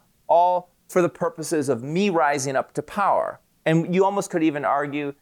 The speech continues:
that that was an evolutionary thing, that the dudes who had that impulse did that, they procreated more, and so humans more and more developed this kinda, like, masculine competitive drive to power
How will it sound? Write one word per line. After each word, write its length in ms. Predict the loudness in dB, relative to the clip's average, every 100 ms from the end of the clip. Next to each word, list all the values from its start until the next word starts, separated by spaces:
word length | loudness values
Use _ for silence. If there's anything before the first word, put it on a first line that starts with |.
| _ -4
that 160 | 0
that 160 | 2 2
was 140 | 0
an 80 | 0
evolutionary 840 | -2 -2 -2 -2 -4 -4 -4 -2 -4
thing, 560 | -8 -6 -6 -4 -10 -14 _
that 160 | -6 -2
the 80 | -2
dudes 440 | 2 2 2 0
who 120 | -2
had 300 | -2 0 0
that 180 | 0 0
impulse 440 | -2 -4 -2 -2 -4
did 280 | -2 0 2
that, 300 | 2 0 _ _
they 120 | 0 0
procreated 800 | 0 -2 -2 -2 -2 -2 -4 -4
more, 400 | -2 0 -2 _ -6
and 180 | -4 -2
so 380 | 0 2 0 -2 _
humans 440 | -2 0 0 -2 -4
more 380 | -4 -2 0 -2
and 80 |
more 180 | -2 -4
developed 680 | -2 -4 0 2 2 0 _
this 180 | -8 -8
kinda, 260 | -4 -4 -2
like, 200 | -4 -4
masculine 920 | -8 -4 -4 -4 -8 -8 -6 -6 -8
competitive 920 | -12 -14 -12 -4 -4 -2 -2 -4 -8 _ _ -14
drive 540 | -4 0 2 2 -2 -4
to 140 | -8
power 800 | -8 -10 -4 0 2 2 0 -2